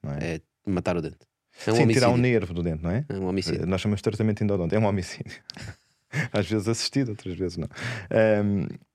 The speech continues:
Speaker 1: e, e esse, essa eutanásia <laughs> assistida do dente, ahm, é um processo que nós chamamos de tratamento endodôntico que eu não faço há mais de quinze anos. Ok?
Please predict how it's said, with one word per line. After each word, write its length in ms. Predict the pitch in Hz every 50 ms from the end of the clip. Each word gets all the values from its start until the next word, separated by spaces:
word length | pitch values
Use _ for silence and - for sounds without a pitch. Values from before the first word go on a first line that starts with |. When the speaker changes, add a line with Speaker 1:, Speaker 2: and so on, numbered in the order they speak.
| -
Speaker 1:
e, 600 | - 120 123 120 117 117 117 117 117 117 110 95 - - - _ _ _ _ _ _ _ _ _ _ _ _ - - - -
e 140 | 107 104 107
esse, 300 | 107 104 - - - 95 95 92 - -
essa 200 | 92 90 - -
eutanásia 580 | 98 80 - 92 90 87 90 90 87 98 - - 120 - - - 127
<laughs> 240 | 120 - 160 - -
assistida 560 | - 254 269 - - - 208 190 185 202 - - - - - - - - -
do 140 | - 117 110
dente, 460 | 98 104 104 104 101 95 - - - - - - - - - -
ahm, 960 | - 95 120 120 117 113 110 110 107 107 104 98 98 98 95 92 87 65 - - -
é 80 | 107
um 80 | 107 110
processo 540 | - - - - 127 135 135 - - - -
que 80 | -
nós 80 | 92 87
chamamos 200 | - 92 87 85
de 40 | -
tratamento 440 | - 90 - - 92 90 85 - 98
endodôntico 600 | 107 110 110 104 101 98 98 - 120 131 - - _ _ _ _ _ _
que 120 | - - 104
eu 280 | 104 107 113 117 113 -
não 120 | - 120 107
faço 240 | - 123 - -
há 20 | 113
mais 200 | 117 117 113 -
de 60 | -
quinze 240 | - 117 101 90 78
anos. 300 | 71 - - - - - _ _ _ _ _ _ _ _ _ _ _ - -
Ok? 360 | 78 - - 80 87 110